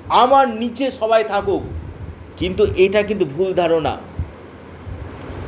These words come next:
এই যে আমি যে বললাম, এই কাম, কামনাটা প্রচুর মানুষের হচ্ছে, ক্রোধ, ক্রোধে মানুষ কিন্তু কী করবে নিজে ঠিক করতে পারছে না।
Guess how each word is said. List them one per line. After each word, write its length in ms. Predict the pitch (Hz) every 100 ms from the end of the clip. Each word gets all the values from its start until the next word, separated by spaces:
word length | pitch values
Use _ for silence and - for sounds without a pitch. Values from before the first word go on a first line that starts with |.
| - - - - - - -
এই 120 | 202
যে 160 | 208
আমি 140 | 226 220
যে 160 | 220
বললাম, 480 | 214 196 202 202 262 - - - - - - - - - - - - - - - -
এই 180 | 170 147 - - - - - -
কাম, 360 | 175 185 185 180 185 - - -
কামনাটা 760 | 160 202 226 220 208 202 196 196 - -
প্রচুর 300 | 131 135 180
মানুষের 440 | 175 180 - 175
হচ্ছে, 380 | 170 165 - 165 - - - - -
ক্রোধ, 300 | 240 254 226 - -
ক্রোধে 340 | 220 269 269
মানুষ 360 | 247 233 254 -
কিন্তু 300 | 247 214 240 - -
কী 180 | 269 277 -
করবে 280 | 262 254
নিজে 240 | 247 247 247 - - - - - -
ঠিক 120 | 233
করতে 240 | 214 214 214
পারছে 220 | 196
না। 100 | 180